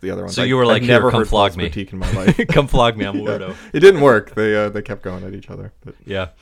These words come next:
Speaker 1: Yep.
Speaker 2: You know, uh, Paul's Boutique is, I think, the only thirty-three and a third I've ever read.
Speaker 1: Oh,
Speaker 2: Um,
Speaker 1: yeah,
Speaker 2: you
Speaker 1: yeah.
Speaker 2: know,
Speaker 1: Those
Speaker 2: the
Speaker 1: always
Speaker 2: thirty-three and a third
Speaker 1: looked interesting to
Speaker 2: series.
Speaker 1: me. Yeah, yeah. I never,
Speaker 2: They're,
Speaker 1: I've
Speaker 2: like,
Speaker 1: never
Speaker 2: these,
Speaker 1: read them.
Speaker 2: like, journalistic slash critical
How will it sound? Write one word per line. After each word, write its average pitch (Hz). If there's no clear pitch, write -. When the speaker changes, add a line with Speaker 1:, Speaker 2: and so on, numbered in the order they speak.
Speaker 1:
Yep. -
Speaker 2:
You 127
know, 123
uh, 113
Paul's 131
Boutique 123
is, 95
I 101
think, 107
the 95
only 95
thirty-three 101
and 85
a 73
third 101
I've 71
ever 71
read. -
Speaker 1:
Oh, 226
Speaker 2:
Um, -
Speaker 1:
yeah, 196
Speaker 2:
you 175
Speaker 1:
yeah. 160
Speaker 2:
know, 123
Speaker 1:
Those 139
Speaker 2:
the 175
Speaker 1:
always 180
Speaker 2:
thirty-three 165
and 87
a -
third 104
Speaker 1:
looked 127
interesting 110
to 113
Speaker 2:
series. -
Speaker 1:
me. 123
Yeah, 117
yeah. 95
I 110
never, 117
Speaker 2:
They're, 76
Speaker 1:
I've 87
Speaker 2:
like, 90
Speaker 1:
never 110
Speaker 2:
these, 95
Speaker 1:
read 104
them. 101
Speaker 2:
like, 82
journalistic 90
slash 82
critical 80